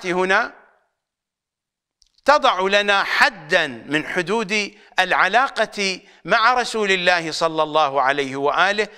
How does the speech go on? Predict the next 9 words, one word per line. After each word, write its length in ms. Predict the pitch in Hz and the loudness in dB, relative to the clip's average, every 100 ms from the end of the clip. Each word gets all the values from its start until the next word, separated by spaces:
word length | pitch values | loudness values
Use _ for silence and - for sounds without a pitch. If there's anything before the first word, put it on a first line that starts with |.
| - - | -20 -8
إنه 400 | 160 180 196 190 | -2 0 0 0
مصدر 580 | 185 214 160 190 185 165 | 0 -2 0 -2 0 -4
ديننا 720 | 147 190 180 151 117 95 87 _ _ _ _ _ _ _ _ _ | -2 0 0 -2 -6 -10 -14 _ _ _ _ _ _ _ _ _
ومصدر 680 | - 127 190 156 175 180 160 | -4 0 -2 0 0 2 2
علمنا 600 | 180 180 175 175 160 131 | 0 0 0 0 0 0
الديني 880 | 147 117 151 151 180 165 110 - _ _ _ _ _ _ - - | -4 -2 -2 0 2 0 -4 -14 _ _ _ _ _ _ -20 -6
ومصدر 600 | 127 143 185 147 185 175 | -2 0 -2 0 -2 -2
ثقافتنا 960 | 143 156 170 160 185 180 170 170 165 147 | -2 0 0 0 -2 -4 0 2 2 0
القرآنية، 1040 | 143 156 147 139 147 151 175 147 101 - | -2 0 0 2 0 0 -2 -4 -6 -12